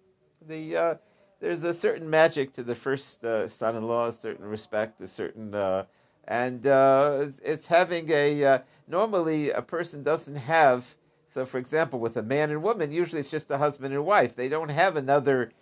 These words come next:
another man in the house or another woman in the house. And so something about the first son-in-law, a person, uh, they would think, uh, things never happen. There's a rule about ein apitrafas la rayas, that, uh, uh,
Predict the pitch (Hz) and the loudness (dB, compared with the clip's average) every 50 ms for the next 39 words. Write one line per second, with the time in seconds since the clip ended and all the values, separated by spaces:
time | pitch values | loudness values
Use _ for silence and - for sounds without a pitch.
0 | _ _ _ _ - 123 139 139 131 135 123 120 120 135 143 143 143 135 127 120 | _ _ _ _ -4 0 2 4 4 4 2 2 2 2 4 4 4 4 2 0
1 | 117 113 107 107 110 127 104 98 98 - - 117 107 107 113 131 131 127 120 117 | -2 -2 -2 0 2 2 2 2 0 -2 -4 -4 -4 0 2 2 2 2 0 2
2 | 131 151 - 131 123 110 110 104 104 95 104 92 87 87 - - 98 101 101 - | 2 2 2 2 0 -2 -2 -2 -2 -2 0 -2 -4 -4 -8 -12 -18 -20 -16 -8
3 | - 120 117 117 110 110 - _ _ _ _ _ _ 175 170 175 170 156 135 151 | -4 -4 -2 -2 -4 -8 -12 _ _ _ _ _ _ -6 -4 -2 -2 2 4 4
4 | 147 143 143 135 135 - 170 180 180 180 - 208 214 208 185 165 151 143 139 139 | 4 4 0 -4 -6 -4 -4 -4 -4 -4 2 2 4 4 4 4 4 6 6 6
5 | 131 131 113 - 151 151 151 - 139 131 135 127 - _ _ _ _ - - 127 | 6 6 4 0 -2 -2 -2 -4 -8 -10 -10 -12 -14 _ _ _ _ 2 4 4
6 | 123 117 120 123 127 127 127 120 - - 170 180 156 - 135 117 120 123 - - | 4 4 4 2 2 0 -2 -4 -6 -6 -6 -6 -6 -6 -10 -10 -10 -10 -6 -2
7 | 120 120 113 113 113 - 147 151 151 123 127 147 151 143 151 170 165 190 214 233 | 0 2 2 0 0 -2 -8 -10 -10 -6 0 0 0 2 2 2 4 6 4 4
8 | 226 - 135 139 143 147 - _ _ _ _ _ - 190 190 - 185 185 196 226 | 4 2 -4 -4 -4 -6 -14 _ _ _ _ _ -4 -4 -2 -2 -2 0 2 2
9 | 240 214 185 170 156 143 160 151 143 - 165 202 202 185 - - 175 170 - 156 | 4 4 6 4 6 6 6 6 6 4 0 -2 -2 -4 -2 -2 -2 -2 -2 -10
10 | - - - 165 160 - 147 143 - 120 127 127 123 120 120 117 110 101 85 82 | -2 2 2 2 2 2 -4 -6 -2 0 2 2 4 4 6 4 4 4 0 -4
11 | 87 - _ 110 104 101 101 87 95 98 98 98 98 92 - _ _ _ _ _ | -8 -12 _ -6 -6 -6 -4 -4 -4 -2 -2 -2 -2 -4 -6 _ _ _ _ _
12 | - 110 113 110 110 104 95 80 76 | -2 2 4 6 6 4 4 0 -4